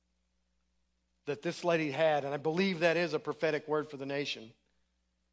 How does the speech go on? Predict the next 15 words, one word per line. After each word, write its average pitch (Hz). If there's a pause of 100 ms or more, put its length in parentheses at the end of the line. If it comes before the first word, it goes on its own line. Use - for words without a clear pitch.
(240)
I 151
realized 160
even 151
more 147
that 113
there's 143
something 185
about 165 (260)
the 156
eagles 180
dropping 165
their 156
arrows, 170 (4000)
that 151
that 170